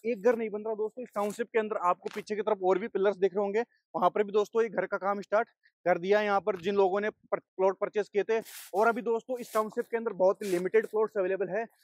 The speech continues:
अगर आप भी चाहते हैं इतनी खूबसूरत township के अंदर plot लेना, तो नीचे मेरे number दिए गए हैं, आप तुरंत मुझे फोन मिलाइए और विजिट कीजिए। अगर विजिट भी नहीं करना चाहते, तो आप ऑनलाइन बुकिंग भी कर सकते हैं, आपको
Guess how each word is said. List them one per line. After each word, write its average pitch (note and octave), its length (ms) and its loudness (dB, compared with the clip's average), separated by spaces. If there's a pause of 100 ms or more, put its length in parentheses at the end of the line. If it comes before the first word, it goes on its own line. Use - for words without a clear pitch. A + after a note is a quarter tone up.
(180)
अगर G3+ 240 6 (120)
आप G#3 180 2
भी F#3+ 140 -6
चाहते G#3+ 360 0
हैं A3+ 180 -2
इतनी G#3+ 200 -4
खूबसूरत G#3+ 420 -4
township G3 320 -6
के A3 120 -4
अंदर A3 220 0 (340)
plot F3+ 240 2
लेना, F#3 220 0
तो G3 120 -4
नीचे F#3 200 -4
मेरे F#3 160 -2
number D#3+ 300 -2
दिए E3+ 200 0
गए E3 180 0
हैं, E3 140 -8
आप E3+ 300 0
तुरंत F3+ 200 -6
मुझे F3+ 120 -4
फोन F3+ 260 -8
मिलाइए E3+ 420 0 (320)
और G3 220 0
विजिट E3+ 260 -8
कीजिए। G3 300 -6
अगर G#3 140 -2
विजिट E3+ 320 -10
भी G#3 100 -6
नहीं G3+ 120 -8
करना G3+ 200 -10
चाहते, G#3 240 -8
तो G3+ 80 -6
आप F#3+ 180 -4
ऑनलाइन E3+ 280 -8
बुकिंग F3+ 300 -18
भी A3+ 100 -14
कर - 420 -8
सकते G3 300 -6
हैं, G3+ 160 -4
आपको G3+ 420 -4